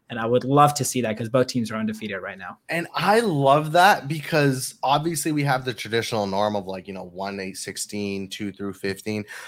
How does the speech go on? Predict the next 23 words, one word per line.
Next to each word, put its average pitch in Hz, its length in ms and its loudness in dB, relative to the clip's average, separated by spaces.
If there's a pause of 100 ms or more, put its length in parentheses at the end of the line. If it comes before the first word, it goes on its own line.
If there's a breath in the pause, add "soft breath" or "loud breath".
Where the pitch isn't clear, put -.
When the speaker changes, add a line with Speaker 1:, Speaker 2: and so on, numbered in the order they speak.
(180 loud breath)
Speaker 2:
but 147 220 2
that 190 200 4
just - 240 0
adds 139 320 8
some 135 140 0
extra 110 280 0
chaos 107 540 2
to 98 60 -10
the 98 100 -2
mix. 101 220 -4
It's 107 100 -4
like, 127 140 2
hey, 151 160 4
man, 123 260 0 (220 loud breath)
we 160 100 4
have 185 220 6
this 156 280 2 (160)
huge 175 580 -2 (200)
messing 147 600 0
ball 139 320 6
of 117 120 0
chaos. 147 480 2
Let's 143 280 -8